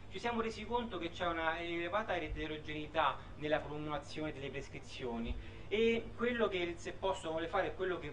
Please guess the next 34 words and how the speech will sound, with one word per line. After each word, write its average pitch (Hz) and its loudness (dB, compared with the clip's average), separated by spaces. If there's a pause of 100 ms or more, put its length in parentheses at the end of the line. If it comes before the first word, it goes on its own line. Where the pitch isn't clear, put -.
(120)
proporrà 165 2
appunto 156 -4
il 156 -6
Sepposto, 175 0 (140)
è 175 2
quello 220 0
di 180 0
rendere, 156 2 (240)
eh, 147 -2 (720)
più 247 -4
granulare 190 8
l'informazione 151 -4
a - -2
livello 143 -6
di 135 -6
prescrizione, 139 -6
cioè 175 0
di 170 -4
scrivere 202 0
la 170 4
prescrizione 196 -2
in 185 -2
maniera 170 0
più 165 -4
granulare, 147 2
più 131 -6
semplice, 127 -4 (220)
splittando, 190 2
diciamo, 165 0
voce 170 0
per 156 -6
voce. 127 -4 (220)
Questo 233 0
permette, 180 0